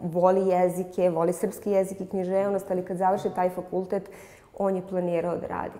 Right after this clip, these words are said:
kao profesor u srednjoj školi i posle nema. Znači, e, izaći iz nekog okvira u ovom, u, na ovom konkretnom primjeru bi bilo šta ja mogu da uradim da svoju po-, da svoju profesiju prilagodim savremenim trendovima.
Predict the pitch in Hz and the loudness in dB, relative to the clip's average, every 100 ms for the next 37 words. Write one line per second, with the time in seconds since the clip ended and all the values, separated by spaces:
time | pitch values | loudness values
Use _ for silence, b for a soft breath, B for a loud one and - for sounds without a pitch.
0 | - - - - - - 214 - - - | -10 -10 -6 -6 -6 -10 -16 -14 -10 -8
1 | 180 175 - 208 196 - - - 190 185 | -8 -12 -4 -2 -2 -4 -6 -6 -6 -4
2 | - - - B B B B 196 196 196 | -4 -6 -10 B B B B -2 2 0
3 | 196 202 190 - - - - 196 185 180 | 0 -2 -2 -4 -10 -16 -2 4 8 8
4 | 180 175 - 196 180 185 190 247 - 226 | 6 2 -6 -4 -4 0 0 0 0 0
5 | 190 175 175 190 170 156 - 202 247 277 | 2 0 0 -2 0 -2 0 4 4 4
6 | B B B B 202 196 208 208 254 202 | B B B B 2 6 6 6 6 4
7 | - - - - 208 - 208 196 185 185 | 0 -10 -12 -2 0 4 8 10 8 4
8 | 180 190 190 180 190 196 214 190 180 185 | 0 0 0 -2 0 4 4 4 2 4
9 | 226 220 - - - 247 233 214 202 202 | 4 4 -2 -12 -6 -2 0 2 2 0
10 | 180 180 190 233 214 196 180 - 202 196 | 0 0 0 0 0 -2 -4 -2 -2 -2
11 | - - - 190 180 180 202 240 233 185 | -4 -2 0 0 -2 -2 4 4 4 2
12 | 180 180 294 294 269 247 B B B 196 | 0 0 -2 -2 -2 -2 B B B -2
13 | 175 180 202 190 180 165 165 170 170 175 | 0 2 0 -2 -4 -4 -2 -4 -6 -10
14 | - - - - - | -10 -10 -8 -10 -10